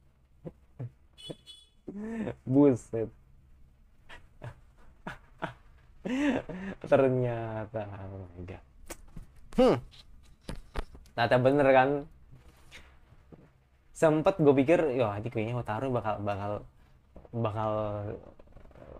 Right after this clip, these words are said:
eh, coba nih," ya kan. Karena emang tetap Hanano yang mulai duluan ya.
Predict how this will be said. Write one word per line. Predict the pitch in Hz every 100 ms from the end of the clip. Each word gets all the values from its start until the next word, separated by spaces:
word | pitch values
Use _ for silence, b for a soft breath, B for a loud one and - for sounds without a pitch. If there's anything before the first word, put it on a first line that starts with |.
| - - -
eh, | 117 110 113 110 110 107 120 113 - -
coba | 117 135 123 123
nih," | 110
ya | 107
kan. | 110 117 117 - - _ _ _ - - _ _ _ - -
Karena | - 104 117
emang | 107 101 98
tetap | 101 110 -
Hanano | 104 104 110
yang | 110 107
mulai | 107 107 107
duluan | 110 117 110
ya. | 101